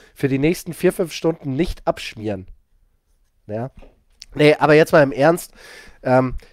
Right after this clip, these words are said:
das, was natürlich ganz wichtig ist, dass man sich körperlich, ähm, vor der Runde, wir gehen jetzt mal davon aus, dass du vielleicht nicht mehr als fünf oder zehn Minuten hast, du musst dich natürlich körperlich so erwärmen, dass du zum einen Verletzungsprophylaxe machst.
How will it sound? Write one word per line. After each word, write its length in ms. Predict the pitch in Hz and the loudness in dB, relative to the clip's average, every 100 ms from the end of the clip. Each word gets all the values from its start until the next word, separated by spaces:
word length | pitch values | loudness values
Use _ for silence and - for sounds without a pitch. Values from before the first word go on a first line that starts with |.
| - | 0
das, 180 | 160 185 | 2 4
was 140 | 165 | 2
natürlich 320 | 156 175 160 | 0 0 0
ganz 200 | 160 143 | 0 0
wichtig 280 | 180 - 151 | -4 -2 -2
ist, 200 | 156 - | -2 -4
dass 100 | 143 | -6
man 100 | 139 | -6
sich 160 | 135 131 | -6 -4
körperlich, 640 | 139 143 147 143 139 - | -2 0 0 -2 -4 -8
ähm, 240 | 120 127 123 | -8 -8 -6
vor 240 | - 139 | -2 0
der 120 | 151 | 2
Runde, 320 | 127 139 160 127 | 0 -2 -2 -4
wir 80 | |
gehen 160 | 127 135 | -4 -8
jetzt 120 | 135 | -6
mal 120 | 135 | -6
davon 260 | 123 120 120 | -6 -6 -6
aus, 220 | 110 - | -6 -6
dass 140 | 131 - | -10 -12
du 100 | 117 | -10
vielleicht 320 | 123 120 - | -8 -8 -8
nicht 180 | 123 - | -10 -6
mehr 120 | 123 | -4
als 100 | 127 | -4
fünf 220 | - 139 | -6 -8
oder 160 | 127 120 | -8 -6
zehn 160 | - 120 | -6 -6
Minuten 360 | 123 - 156 | -6 -6 -2
hast, 200 | 143 135 - - - - | 0 -2 -8 -20 -20 -8
du 80 | - | -2
musst 200 | 143 165 | -2 -2
dich 80 | 160 | 0
natürlich 360 | 151 - 165 - | -2 0 -6 -2
körperlich 420 | 156 151 143 131 | -2 0 -4 -4
so 220 | - 165 | -4 -4
erwärmen, 600 | - 143 123 131 151 175 | -2 -4 -2 -2 0 -2
dass 200 | 151 139 | -4 -8
du 80 | 147 | -10
zum 300 | 123 131 117 _ _ - | -10 -10 -10 _ _ -10
einen 580 | 110 113 123 143 185 185 | -4 0 0 0 -2 -2
Verletzungsprophylaxe 1200 | - 120 131 - 170 - - 175 165 160 - 165 | -6 -4 -4 -6 -10 -10 -10 -6 -4 -6 -6 -6
machst. 320 | 156 202 - | -6 -6 -14